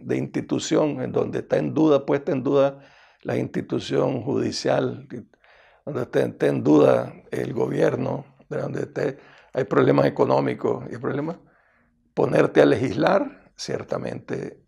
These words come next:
eh, da mucho que pensar y se ve que es algo que tiene una finalidad, pues. Entonces uno saca conclusiones de ahí.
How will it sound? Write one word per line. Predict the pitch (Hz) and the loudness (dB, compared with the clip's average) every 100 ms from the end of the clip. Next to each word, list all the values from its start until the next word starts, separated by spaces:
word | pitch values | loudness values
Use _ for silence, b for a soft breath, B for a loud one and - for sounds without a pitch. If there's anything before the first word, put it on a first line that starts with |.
| _ | _
eh, | - - - - 50 | -10 -8 -6 -8 -10
da | - 57 | -4 -4
mucho | 58 - - - | -2 -6 -6 -6
que | - | -6
pensar | - 139 127 - - - - - | -8 -8 -6 -4 -4 -8 -14 -16
y | - | -12
se | - | -10
ve | - - | -10 -10
que | - - - | -10 -10 -8
es | |
algo | - - - - - b b b b b b b - | -10 -10 -10 -12 -16 b b b b b b b -8
que | 120 | -8
tiene | - 127 131 | -4 -4 -2
una | 123 | -4
finalidad, | - - 117 113 117 180 - | -2 -2 -2 0 2 2 0
pues. | 160 131 _ _ _ _ | -8 -10 _ _ _ _
Entonces | - - - 67 - | -12 -10 -6 -8 -6
uno | 107 - - | -8 -8 -4
saca | - - - | -4 -4 -6
conclusiones | - - - - - 127 113 | -8 -12 -12 -10 -10 -10 -10
de | - | -12
ahí. | 160 | -14